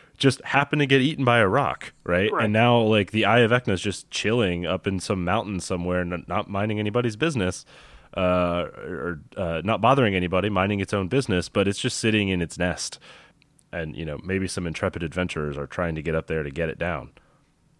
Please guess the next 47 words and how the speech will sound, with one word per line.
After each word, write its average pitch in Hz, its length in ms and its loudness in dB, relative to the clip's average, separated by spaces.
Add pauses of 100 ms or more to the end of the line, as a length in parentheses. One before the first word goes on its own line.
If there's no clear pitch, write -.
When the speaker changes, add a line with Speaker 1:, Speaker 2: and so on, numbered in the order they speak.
Speaker 2:
Before 147 300 0
Speaker 1:
Or - 20 2
Speaker 2:
someone 147 320 0
Speaker 1:
s-, 127 60 0
Speaker 2:
else 127 160 -2
gets 135 180 -6
it. 147 120 -4 (520)
Speaker 1:
or 107 160 0
stop 104 360 0
someone 95 340 2
who's 95 240 -2
on 95 160 4
its 90 120 -6
way, 107 300 0
on 98 140 0
their 92 120 2
way, 92 300 4
you 131 60 -2
Speaker 2:
Right. 110 180 0
Speaker 1:
know? 90 140 -12 (520)
Speaker 2:
Um, 139 400 0 (240)
I, - 160 -12 (320)
I 143 120 4
also 214 180 2
kinda 233 160 2
like 190 80 2
the 196 80 0
idea, 151 260 2
I 147 60 0
mean, 147 140 0
again, 135 280 -2
we're 135 140 -2
dealing 139 180 0
with 123 120 -6
a 113 40 -2
fictional 131 400 -6
world, 123 420 -2 (400)
that 147 260 2
maybe 151 320 4
the 147 120 2
rocks 139 360 4
have 143 180 -2
this 127 220 -6
really 143 220 -2
weird 127 520 -6
migration 120 600 -6
pattern 190 440 -8